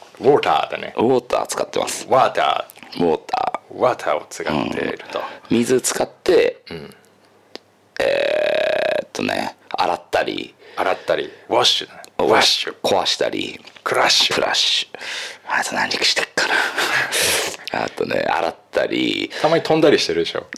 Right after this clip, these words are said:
Speaker 2: <laughs> いや、と-、飛びはしないね。
Speaker 1: しない。
Speaker 2: うん。まあ、そ-、そんな感じかな。
Speaker 1: あー、じゃあ、
Speaker 2: 洗ったり、
Speaker 1: ワッシュしたり、
Speaker 2: こう、洗っ-、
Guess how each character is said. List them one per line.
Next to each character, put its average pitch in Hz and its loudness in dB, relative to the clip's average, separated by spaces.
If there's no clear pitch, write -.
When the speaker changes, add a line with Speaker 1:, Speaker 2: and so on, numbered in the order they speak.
Speaker 2:
<laughs> 135 0
い 147 4
や、 117 4
と-、 - -2
飛 262 4
び 339 4
は - 4
し - -4
な 80 0
い 71 -2
ね。 71 -2
Speaker 1:
し - -4
な 76 2
い。 - -8
Speaker 2:
う 85 0
ん。 - -6
ま 69 2
あ、 53 -6
そ-、 - -8
そ - -2
ん 85 2
な 76 2
感 73 0
じ 65 0
か 69 0
な。 55 -6
Speaker 1:
あ 78 0
ー、 78 0
じ 78 4
ゃ - 4
あ、 73 4
Speaker 2:
洗 - -
っ - -2
た 87 2
り、 - 0
Speaker 1:
ワ 95 6
ッ - 6
シ - 2
ュ 80 -4
し - 2
た 76 2
り、 78 0
Speaker 2:
こ 76 -2
う、 - -
洗 - -6
っ-、 - -12